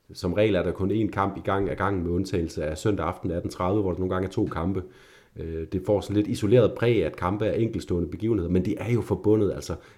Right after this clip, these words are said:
alt det, der sker på stadionet, det betyder noget for, for alle klubberne og, og, og for den endelige, øh, stilling. Øh,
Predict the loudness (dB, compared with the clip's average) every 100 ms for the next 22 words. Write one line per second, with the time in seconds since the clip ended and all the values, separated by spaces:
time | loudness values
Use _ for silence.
0 | -8 0 2 2 0 2 0 0 -2 -2
1 | 0 0 -2 -4 -6 -8 0 2 4 4
2 | 2 2 -2 -2 -18 -20 _ -8 -4 2
3 | 2 2 2 2 2 0 -2 -2 -2 0
4 | 0 0 -2 0 2 2 2 2 2 -2
5 | -2 -2 -2 -4 -4 2 4 6 4 0
6 | -4 -4